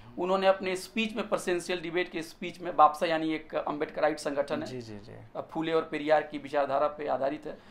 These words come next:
Speaker 1: उनका कहना है कि नहीं, जो असल में अम्बेडकराइट संगठन होंगे वही लड़ेंगे आपको,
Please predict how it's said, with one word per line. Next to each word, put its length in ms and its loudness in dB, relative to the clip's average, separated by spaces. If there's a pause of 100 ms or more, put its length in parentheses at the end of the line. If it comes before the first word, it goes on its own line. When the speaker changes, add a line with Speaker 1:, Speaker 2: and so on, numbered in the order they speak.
(180)
Speaker 1:
उनका 320 6
कहना 280 8
है 60 4
कि 100 2
नहीं, 240 2
जो 280 -4
असल 260 10
में 160 6
अम्बेडकराइट 560 6
संगठन 420 2
होंगे 200 2
वही 400 6
लड़ेंगे 540 8
आपको, 420 6